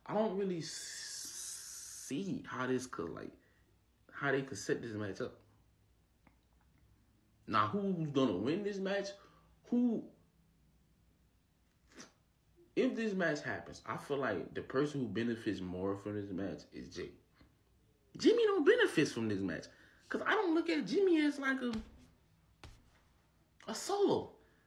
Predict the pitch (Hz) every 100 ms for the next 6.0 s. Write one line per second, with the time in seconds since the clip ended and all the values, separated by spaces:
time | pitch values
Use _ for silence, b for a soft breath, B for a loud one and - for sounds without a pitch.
0 | b _ 113 98 - - 269 262 277 254
1 | 311 285 254 294 254 247 269 233 220 247
2 | 226 233 247 240 - 233 240 240 B B
3 | B B 185 185 262 240 - - 226 226
4 | 180 240 233 220 - 254 240 - B -
5 | 254 240 214 - 208 220 220 175 165